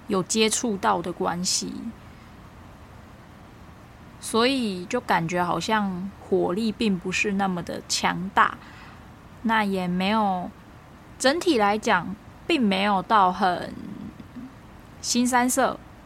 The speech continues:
我个人是觉得好像还好啦。那好笑方面有，但是各自就是一小段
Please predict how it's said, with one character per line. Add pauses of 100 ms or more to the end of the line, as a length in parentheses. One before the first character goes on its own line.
(160)
我
个
人
是
觉
得
好
像
还
好
啦。 (600)
那
好
笑
方
面 (3000)
有， (420)
但
是 (140)
各
自
就
是 (120)
一
小
段